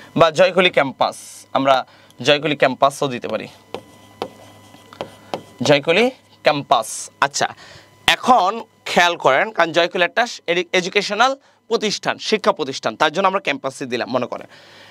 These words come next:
তারপরে আসেন আমরা বললাম যে <clears throat> জয়কলি বন কোথায়? গ্রিন রোড এলাকায়। মাথায় রাখবেন ছোট স্থানে পূর্বে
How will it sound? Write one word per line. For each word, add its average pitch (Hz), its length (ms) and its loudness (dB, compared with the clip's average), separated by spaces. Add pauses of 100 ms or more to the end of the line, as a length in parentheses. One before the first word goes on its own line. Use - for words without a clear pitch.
(180)
তারপরে 220 440 4
আসেন 247 220 2
আমরা 226 240 2
বললাম 208 600 0 (300)
যে 180 280 -2 (280)
<clears throat> 139 400 -4
জয়কলি 175 320 -4
বন 135 140 -2 (180)
কোথায়? 233 360 2 (380)
গ্রিন 233 280 2
রোড 226 220 2 (120)
এলাকায়। 160 400 0
মাথায় 175 320 -2
রাখবেন 180 260 -4
ছোট 202 260 -6
স্থানে 196 360 -4
পূর্বে 175 240 -2